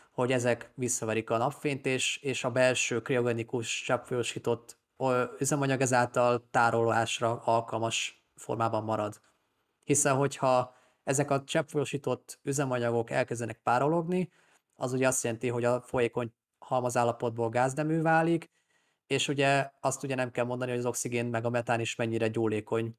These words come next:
már ugye gázhalmaz állapotban, és ezt megakadályozandó,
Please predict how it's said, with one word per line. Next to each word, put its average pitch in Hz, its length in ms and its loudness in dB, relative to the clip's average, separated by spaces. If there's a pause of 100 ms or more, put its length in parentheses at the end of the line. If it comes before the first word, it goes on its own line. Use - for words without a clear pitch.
már 120 460 2 (220)
ugye 117 420 2
gázhalmaz 127 560 2
állapotban, 147 640 2
és 131 200 -4
ezt 139 200 -2
megakadályozandó, 120 1200 0